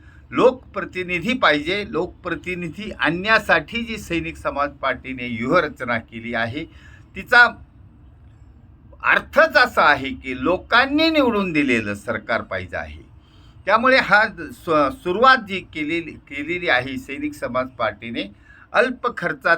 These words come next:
निवडणुका, अल्प खर्चात निवडणुका, कारण या घटनेमध्ये, नियमामध्ये, लोकप्रतिनिधी कायद्यामध्ये किंवा भारतीय राज्यघटनेमध्ये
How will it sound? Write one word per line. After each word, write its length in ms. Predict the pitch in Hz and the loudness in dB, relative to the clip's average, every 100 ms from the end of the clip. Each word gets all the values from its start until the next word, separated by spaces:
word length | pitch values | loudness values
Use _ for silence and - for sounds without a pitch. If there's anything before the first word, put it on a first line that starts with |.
| - | 0
निवडणुका, 540 | 131 117 101 95 85 71 - | -6 -6 -4 -8 -8 -12 -8
अल्प 560 | 156 196 196 196 185 | -6 -6 -8 -14 -14
खर्चात 460 | - 123 117 156 156 - | -10 -10 -6 -2 -2 -4
निवडणुका, 580 | 131 131 131 123 107 110 | -8 -4 -4 -4 -6 -8
कारण 440 | 107 156 170 196 185 - _ - - _ - - 143 | -2 0 2 2 -2 -14 _ -20 -20 _ -16 -10 2
या 460 | 196 247 247 - - _ _ - 131 | 6 6 6 2 -8 _ _ -20 -12
घटनेमध्ये, 960 | 123 127 - 240 277 254 180 190 196 202 - - - 127 | -6 -6 -6 -2 2 2 0 -2 -2 -6 -12 -20 -20 -4
नियमामध्ये, 840 | 131 165 208 214 180 160 170 165 - _ _ _ - | 0 4 4 4 4 2 -2 -4 -12 _ _ _ -6
लोकप्रतिनिधी 1040 | 147 226 226 - 202 160 196 190 185 175 | 2 2 0 -8 -14 -12 -10 -8 -6 -6
कायद्यामध्ये 880 | 170 160 156 175 196 170 139 135 139 - _ _ | 0 2 4 4 4 4 0 0 -2 -8 _ _
किंवा 220 | 170 170 | -4 -2
भारतीय 480 | 160 117 120 - 180 | 0 -2 -2 -4 0
राज्यघटनेमध्ये 960 | 160 147 147 147 123 - 135 131 117 | 0 2 -2 -4 -6 -10 -10 -6 -4